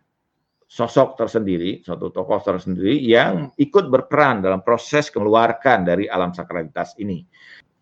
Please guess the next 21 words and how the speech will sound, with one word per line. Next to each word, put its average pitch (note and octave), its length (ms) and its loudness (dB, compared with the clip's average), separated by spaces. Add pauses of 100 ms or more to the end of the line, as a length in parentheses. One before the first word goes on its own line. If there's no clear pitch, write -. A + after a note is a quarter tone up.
Al-Quran A2 480 2
disyaratkan, G2+ 640 2
misalnya, G2+ 240 -4
"Fa'azzalahuma F#2+ 720 2
syaitana G2+ 560 0
anha F#2+ 320 -2
fa'akhrajahuma F#2+ 720 -2
mimma F#2 320 -4
kana F2+ 320 -2
fihi." G#2 320 -2 (640)
Bagaimana G#2 640 2 (480)
setan A2+ 480 0
itu C#3 160 0
mengeluarkan G#2+ 720 2
keduanya A2+ 560 0
dari G2 320 -2
tempat G2+ 560 -4
sakralitas F2+ 800 -6
itu. - 240 -16 (880)
Peristiwa F#3 560 4
ini, F2 320 -8